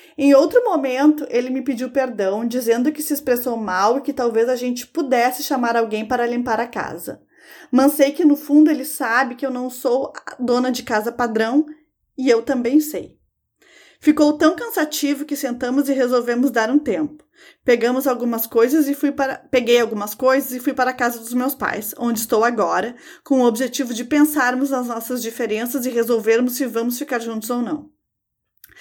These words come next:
Dada a história, tem alguns pontos que consegui elencar até agora. Gosto de ser sozinha. De acender uma vela, ouvir uma música, ler um livro. Sempre gostei da solitude desde nova e não consegui enxergar dentro do casamento um espaço para exercer minha individualidade.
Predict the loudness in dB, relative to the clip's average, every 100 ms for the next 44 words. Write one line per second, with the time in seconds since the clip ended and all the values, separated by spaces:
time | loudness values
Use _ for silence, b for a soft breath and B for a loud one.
0 | B B 0 2 4 2 0 -4 -4 2
1 | 2 0 -6 -6 -6 -6 -8 -8 -6 -6
2 | -6 -8 -6 -6 -6 -2 0 0 -2 -2
3 | -2 -2 -2 -2 -6 -10 _ _ _ B
4 | B B B B 2 6 6 2 -4 0
5 | 0 0 0 0 -4 -8 -10 -12 _ _
6 | _ B B B 0 2 2 2 2 2
7 | 0 0 0 -2 2 2 0 -2 -2 -2
8 | -2 -6 -6 -8 -4 -4 -4 -6 -4 0
9 | 0 2 2 0 -2 -6 -10 -18 b b
10 | b b -2 2 4 4 0 -2 -2 -2
11 | -2 -2 -2 -4 -6 -4 -2 0 0 0
12 | -2 0 0 0 0 0 0 0 -2 -2
13 | -2 0 0 2 0 0 0 -2 -6 -6
14 | -6 -6 -4 -4 -4 -4 -4 -4 -2 0
15 | 0 0 -2 -2 0 -2 -2 -2 -2 -2
16 | 0 0 -2 0 -2 -2 -4 -4 -12 -18